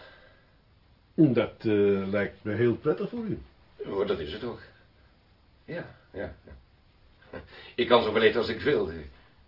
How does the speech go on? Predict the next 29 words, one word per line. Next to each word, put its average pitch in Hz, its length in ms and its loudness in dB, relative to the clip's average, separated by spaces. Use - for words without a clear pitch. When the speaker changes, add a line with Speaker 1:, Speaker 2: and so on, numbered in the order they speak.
Speaker 2:
Ja, 117 180 6
ik 117 120 6
bedoel 107 320 -6
dat 90 140 -6
ik 95 120 -10
geen 87 160 -12
enkele 82 340 -10
aanleg 98 360 -4
heb 78 140 -14
voor, 82 280 -10
eh, 87 480 -6
Speaker 1:
Corpulentie? 143 800 -2
Zoals 117 300 4
ik 127 120 -2
bijvoorbeeld? 131 480 -2
Speaker 2:
Inderdaad, 135 680 4
ja. 95 220 -8
Speaker 1:
Mhm. 78 300 -12
Speaker 2:
In 113 180 2
onze 117 280 0
familie 110 360 0
komt 110 240 -8
het 92 100 -12
John 113 340 2
Bull 117 280 0
type 117 260 -6
niet 120 180 2
voor, 127 420 2
nee. 90 220 -8